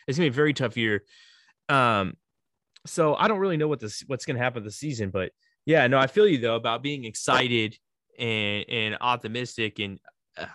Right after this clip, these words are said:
it leads me to something. I forget who posted. Someone posted in Kingsland the other day, Ryan,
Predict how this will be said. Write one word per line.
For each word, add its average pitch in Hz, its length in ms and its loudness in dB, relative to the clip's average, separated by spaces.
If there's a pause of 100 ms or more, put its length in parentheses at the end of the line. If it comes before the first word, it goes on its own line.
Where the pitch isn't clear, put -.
it 143 120 0
leads 196 260 2
me 202 100 4
to 156 120 0
something. 151 420 0
I 110 200 2
forget 175 320 -2
who 147 100 -2
posted. 123 420 -2
Someone 180 240 -4
posted 147 340 -2
in 107 60 -12
Kingsland 104 560 -8
the 92 60 -2
other 92 80 -4
day, 90 140 -4
Ryan, 92 320 -2